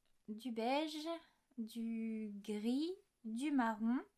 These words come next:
Il y a également des petits speckles de gris un peu plus foncé. Et à certains endroits, ça fait même un peu, euh, violet. Enfin, c'est vraiment super beau. J'adore, elle est toute douce. Ça, j'en ai pris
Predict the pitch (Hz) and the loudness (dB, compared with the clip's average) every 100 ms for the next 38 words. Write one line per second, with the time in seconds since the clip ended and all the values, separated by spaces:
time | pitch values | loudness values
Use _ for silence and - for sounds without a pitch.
0 | _ _ _ _ _ _ _ 220 233 233 | _ _ _ _ _ _ _ -6 -2 0
1 | 247 247 247 233 220 - 320 320 - 294 | 2 4 4 2 0 -4 -4 -4 -4 -2
2 | 277 - 269 262 233 220 233 285 262 240 | -2 2 4 4 2 2 2 4 4 4
3 | 247 233 285 285 240 233 - 277 427 - | 0 0 -2 4 4 4 2 2 0 -6
4 | _ - _ _ _ 254 269 262 302 302 | _ -20 _ _ _ 4 6 6 2 2
5 | 285 294 262 254 285 381 - - 247 233 | 4 6 6 6 6 4 0 -4 -4 0
6 | 240 233 311 269 240 - 311 302 262 226 | 4 6 8 6 6 4 2 4 6 6
7 | 226 220 214 214 247 233 240 - _ - | 4 2 2 4 6 8 6 2 _ -6
8 | 220 233 202 226 277 311 - - 302 302 | -6 -6 0 2 4 2 -4 -2 2 2
9 | 294 240 220 196 208 - _ _ _ _ | 6 6 6 0 -4 -6 _ _ _ _
10 | _ _ _ _ 208 220 190 185 214 196 | _ _ _ _ -2 0 0 -2 -4 -6
11 | 185 185 - - 233 - - 190 208 - | -6 -8 -12 -10 -10 -12 -12 -10 -8 -10
12 | - - - - - - - - - - | -12 -14 -16 -16 -16 -20 -20 -10 -2 8
13 | 302 294 262 262 - 302 269 | 10 10 10 8 6 4 4